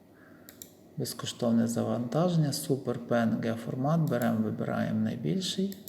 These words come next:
Завантажити. Вказати в папці,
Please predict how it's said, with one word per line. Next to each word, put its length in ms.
Завантажити. 840
Вказати 480
в 160
папці, 500